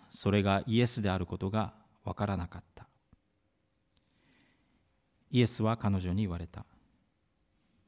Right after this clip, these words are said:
「なぜ泣いているのですか？誰を探しているのですか？」彼女は、彼が園の管理人だと思って言った。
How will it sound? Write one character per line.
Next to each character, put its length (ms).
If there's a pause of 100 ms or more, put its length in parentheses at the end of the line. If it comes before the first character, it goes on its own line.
「な 100
ぜ 160
泣 200
い 20
て 100
い 80
る 120
の 120
で 80
す 160
か？ 140 (800)
誰 260
を 160
探 280
し 120
て 100
い 40
る 100
の 100
で 100
す 120
か？」 140 (1900)
彼 200
女 140
は、 180 (640)
彼 220
が 160
園 260
の 120
管 260
理 120
人 180
だ 120
と 140
思 160
っ 40
て 200
言 40
っ 20 (180)
た。 140